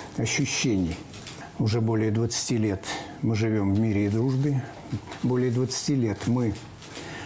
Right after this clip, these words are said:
находим пути улучшения наших отношений, формирования правовой базы, формирования, а, настроений даже в обществе. Это тоже очень серьезная вещь в пользу, а,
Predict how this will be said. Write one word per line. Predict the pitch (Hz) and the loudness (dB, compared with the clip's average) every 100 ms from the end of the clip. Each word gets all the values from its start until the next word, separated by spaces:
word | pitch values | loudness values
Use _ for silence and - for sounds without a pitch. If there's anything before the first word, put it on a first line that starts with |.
| - - - | -12 -8 -2
находим | 123 127 165 135 127 | -2 0 0 2 2
пути | 131 135 - 156 120 107 - - - - - - - - | 0 -2 0 2 2 -2 -8 -16 -16 -14 -14 -14 -14 -4
улучшения | 131 123 117 - 127 113 | 0 2 2 0 2 2
наших | 117 120 107 - | 2 2 0 -2
отношений, | 113 - 117 - 143 139 131 - - - | -2 -2 -2 0 2 2 0 -2 -8 -8
формирования | - 143 139 135 143 156 160 139 117 | -4 0 2 2 2 2 2 2 0
правовой | 131 143 135 113 127 120 | 0 0 2 2 2 2
базы, | 110 117 107 110 | 2 2 2 0
формирования, | - 113 117 123 139 151 143 127 117 123 - - - - - - - - | 0 0 2 2 0 2 2 2 0 -4 -12 -12 -10 -6 -6 -6 -8 -2
а, | 117 117 - 107 104 | 0 2 2 2 2
настроений | 98 98 127 - 151 151 147 147 135 | 2 4 2 0 0 2 2 4 4
даже | 123 127 110 113 | 2 2 0 2
в | 117 | 2
обществе. | 135 - - 113 - 117 | 0 0 -2 -2 0 0
Это | 117 117 | 0 -2
тоже | - 156 127 | 0 2 2
очень | 117 - 147 | 0 2 0
серьезная | - 120 113 101 95 110 107 | 2 2 2 2 2 2 2
вещь | 123 117 - - - - | 4 2 0 -4 -8 -4
в | 101 - | -4 -2
пользу, | 139 123 107 110 113 92 - - - - - - - - | 0 0 2 2 0 -2 -6 -16 -16 -14 -14 -14 -10 -6
а, | - 107 98 98 | -2 0 0 2